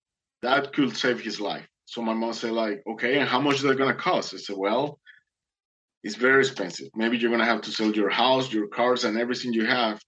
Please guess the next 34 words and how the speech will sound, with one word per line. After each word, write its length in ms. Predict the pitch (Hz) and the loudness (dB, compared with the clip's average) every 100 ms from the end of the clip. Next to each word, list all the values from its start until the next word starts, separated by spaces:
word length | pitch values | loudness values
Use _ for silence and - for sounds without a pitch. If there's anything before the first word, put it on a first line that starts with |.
| - | -18
to 60 | 113 | -6
pay 180 | 110 | -4
for 200 | 107 117 | -4 -6
this 180 | 104 107 | -6 -6
surgery." 360 | - 143 95 76 _ _ _ _ _ - - | -2 -4 -4 -10 _ _ _ _ _ -20 -6
And 100 | 104 | 0
my 100 | 113 | 2
mom 260 | 113 113 110 | 4 2 2
said, 240 | 123 113 - - | 0 0 -2 -2
"What 160 | 120 | 2
is 80 | 127 | 4
the 100 | 135 | 2
probability 680 | - 135 123 123 139 151 131 | 2 2 4 4 4 4 0
that 180 | 120 117 | -2 -4
he 100 | 127 | -4
survived 520 | 120 123 110 135 160 | -4 -4 0 -2 -2
that?" 160 | - - - _ | -6 -12 -18 _
I 40 | |
said, 140 | - 92 | -16 -14
like, 160 | 82 - - - - - | -14 -18 -20 -20 -20 -8
"Well, 140 | 117 | -2
it's 100 | 117 | -2
gonna 220 | 123 120 | -2 0
be, 20 | 127 | 0
like, 100 | 113 | 0
fifty-fifty 680 | 107 127 - 110 127 - 113 | -2 -6 -6 -8 -8 -8 -10
chance 380 | - 156 160 131 | -4 -2 -2 -4
because 400 | - 104 113 104 | -10 -8 -8 -4
we 80 | 117 | -4
don't 200 | 120 117 | -2 -4
know 260 | 117 117 | -2 -2
if 140 | 113 107 - _ - | -2 -6 -12 _ -10
the 80 | 113 | -6
new 360 | 120 120 113 | -4 -4 -6